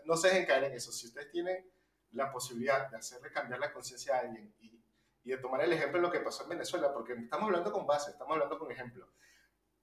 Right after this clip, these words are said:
Es, eso, la devaluación a cada rato, este, del, del dólar y todo eso hizo que en Venezuela ahora haya una devaluación del dólar.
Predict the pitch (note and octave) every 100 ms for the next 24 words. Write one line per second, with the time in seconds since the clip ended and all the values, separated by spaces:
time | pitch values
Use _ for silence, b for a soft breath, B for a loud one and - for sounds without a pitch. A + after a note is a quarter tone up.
0 | _ D#3 E3 - D#3+ D#3+ G3 F3+ F3+ D#3+
1 | D3+ C#3+ C#3+ D#3+ D#3 F#3 F3 E3+ F3 E3+
2 | F#3 G3 - A#2+ B2 A#2+ A#2+ A#2 - A#2
3 | G#2+ - G#2 G#2+ E3 E3+ D#3 C3+ D3+ F3
4 | E3 F3+ F3 F3 - D3 C3 B2 B2 C#3+
5 | C#3+ D3 C#3+ C#3+ C#3 D3 D3 B B _
6 | C3+ C3+ D3+ D3+ D3+ C#3 C3+ B2 A#2+ C#3
7 | C#3 B2+ C3 A#2+ G2+ -